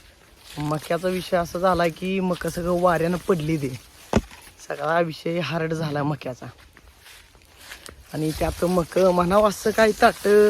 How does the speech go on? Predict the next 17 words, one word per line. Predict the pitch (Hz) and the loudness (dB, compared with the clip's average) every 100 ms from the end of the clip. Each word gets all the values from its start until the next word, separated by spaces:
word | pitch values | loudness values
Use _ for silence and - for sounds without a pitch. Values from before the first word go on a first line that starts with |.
| 185 | 4
चांगली | 175 170 170 | 2 2 4
आली | 175 175 | 4 2
नाही | 170 | 0
ती | 156 | 0
मक्याची, | 160 151 135 127 170 165 - - - - - - - - - - - - - | -2 -2 -4 -6 -6 -8 -16 -20 -20 -20 -20 -20 -20 -20 -20 -20 -20 -6 0
पडलीत | 170 151 165 | 0 0 -4
सगळी. | - 170 139 156 - _ _ _ - - - - | -2 0 0 -2 -6 _ _ _ -20 -20 -20 -12
आणि | 131 135 151 | -6 -2 0
मुंग्या | 170 165 165 | 2 2 0
पण | 185 208 | 0 2
लय | 156 180 | 4 4
लाल | 190 175 | 4 4
मुंग्या | 185 160 139 | 2 0 -2
आहेत | 131 123 | -4 -4
त्याला. | 120 - - - - - - - - - - - - - - - - | -6 -8 -18 -20 -20 -20 -20 -18 -16 -18 -20 -20 -20 -16 -18 -16 -8
काय | 160 170 | -4 -4
आता | - 170 | -2 -2